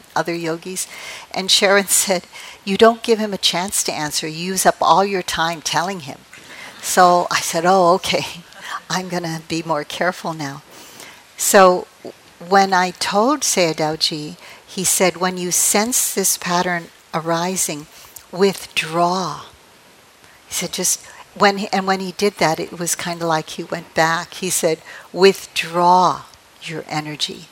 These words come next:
from this pattern." And I really got that sense that what, that's what my mind was doing. It was withdrawing.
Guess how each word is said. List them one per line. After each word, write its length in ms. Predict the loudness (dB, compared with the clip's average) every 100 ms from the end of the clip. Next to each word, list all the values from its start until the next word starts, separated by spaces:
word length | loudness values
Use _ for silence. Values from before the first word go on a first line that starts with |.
| _ _ _ _
from 340 | -6 -4 -4
this 220 | -4 -6 -6
pattern." 560 | -6 -6 -8 -12 -16 -20 -20 -20 -14 -6
And 160 | -2
I 100 | -2
really 560 | -2 -8 -8 -6 -6 -4
got 320 | 0 0 -2
that 220 | -6 -4
sense 440 | -4 -4 -4 -2 -2
that 180 | -4 -2
what, 180 | -4 -4 0
that's 360 | 2 2 -2 -2
what 260 | -4 -4
my 180 | -10 -8
mind 400 | -4 -4 -4 -8
was 220 | -6 -6
doing. 360 | -6 -6 -8 -10
It 140 | -4
was 220 | -2 -2 -6 -14 -10
withdrawing. 1000 | -4 -4 -4 -2 6 8 8 6 -2 -14